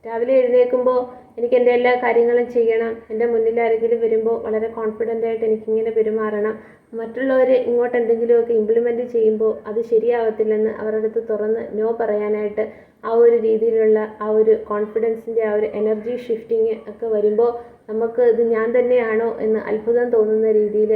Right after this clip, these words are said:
ഒക്കെ തോന്നുന്നുണ്ടെങ്കിൽ അതും നിങ്ങൾ സ്പിരിച്വൽ അവേക്കനിലൂടെ കടന്നു പോയതിൻ്റെ ആ ഒരു ഇതുകൊണ്ട് നമ്മുടെ ഫിസിക്കൽ ബോഡിക്ക് ഉണ്ടാകുന്ന മാറ്റമാണ്. അല്ലെങ്കിൽ നമുക്ക്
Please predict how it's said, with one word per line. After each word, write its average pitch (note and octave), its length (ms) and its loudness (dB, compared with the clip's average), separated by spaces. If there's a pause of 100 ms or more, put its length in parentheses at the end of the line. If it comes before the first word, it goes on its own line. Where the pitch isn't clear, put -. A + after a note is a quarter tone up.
(180)
ഒക്കെ C4+ 280 -10
തോന്നുന്നുണ്ടെങ്കിൽ G#3 840 0 (480)
അതും G#3+ 260 0 (120)
നിങ്ങൾ G#3 260 -2
സ്പിരിച്വൽ G#3+ 480 -2
അവേക്കനിലൂടെ G3+ 760 -2 (220)
കടന്നു G3+ 380 -4
പോയതിൻ്റെ F#3+ 560 -6 (180)
ആ F#3+ 120 -16
ഒരു F#3+ 140 -6
ഇതുകൊണ്ട് F#3+ 360 -6
നമ്മുടെ F#3+ 320 -6
ഫിസിക്കൽ G#3+ 360 0
ബോഡിക്ക് G3 400 -6
ഉണ്ടാകുന്ന F#3 360 -10 (100)
മാറ്റമാണ്. E3+ 500 -8 (1080)
അല്ലെങ്കിൽ D#4+ 300 -4 (160)
നമുക്ക് C4+ 420 0